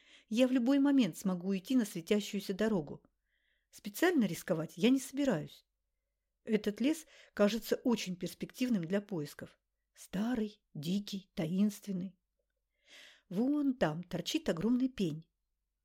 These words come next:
а рядом лежит поваленный гигантский дуб,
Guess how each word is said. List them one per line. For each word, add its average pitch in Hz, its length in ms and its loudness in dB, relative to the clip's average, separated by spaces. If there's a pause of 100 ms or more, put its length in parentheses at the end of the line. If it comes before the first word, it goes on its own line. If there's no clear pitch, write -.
(260)
а 180 140 -2
рядом 202 340 4
лежит 190 300 -2
поваленный 190 500 2
гигантский 190 560 0
дуб, 180 300 -4